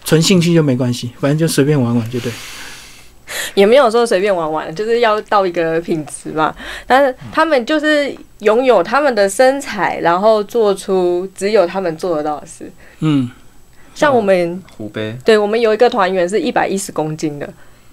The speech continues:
Speaker 1: 哇，那蛮壮的。
Speaker 2: 对，
Speaker 3: 他巅峰是一百三十公斤。
Speaker 1: 那他有做什么特别动作吗？
Speaker 2: 有，他可以在地-，地板上地蹦蹦起来。
Speaker 1: 哦，
Speaker 3: 说蹦子
Speaker 1: 弹起来就是
Speaker 3: 或是旋子，它一样是可以有很，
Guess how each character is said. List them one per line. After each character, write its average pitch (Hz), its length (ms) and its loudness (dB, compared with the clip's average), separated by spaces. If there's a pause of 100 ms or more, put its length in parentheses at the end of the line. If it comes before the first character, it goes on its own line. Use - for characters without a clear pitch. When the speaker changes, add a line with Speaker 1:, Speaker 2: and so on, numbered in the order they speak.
(180)
Speaker 1:
哇， 139 340 2 (100)
那 185 120 2
蛮 139 180 4
壮 139 220 0
的。 110 60 -6 (180)
Speaker 2:
对， 175 200 2
Speaker 3:
他 143 180 -10
巅 143 300 -4
峰 135 200 -12
是 131 220 -12
一 143 80 -10
百 101 200 -10
三 110 220 -8
十 - 140 -16
公 95 240 -12
斤。 92 180 -16 (320)
Speaker 1:
那 180 120 -2
他 185 140 2
有 147 120 6
做 160 180 4
什 135 100 0
么 123 80 2
特 156 180 0
别 131 120 6
动 127 200 2
作 127 120 2
吗？ 107 200 -6 (500)
Speaker 2:
有， 202 160 4
他 285 160 0
可 277 160 -2
以 185 100 0
在 208 140 0
地-， 208 340 -6 (300)
地 240 120 -2
板 170 160 0
上 196 200 0
地 202 240 -2
蹦 185 280 0 (1200)
蹦 233 180 2
起 208 200 -4
来。 160 260 -2
Speaker 1:
哦， 220 320 4 (140)
Speaker 3:
说 139 360 -6
蹦 135 300 -2
子 110 140 -6
Speaker 1:
弹 175 200 2
起 165 140 -2
来 135 160 0
就 143 100 -2
是 131 180 -2
Speaker 3:
或 143 140 0
是 135 240 -2
旋 123 440 -4
子， 98 200 -12
它 131 140 -6
一 123 60 -4
样 127 120 -2
是 127 140 -8
可 120 160 -6
以 113 80 -4
有 110 100 -2
很， 104 160 -10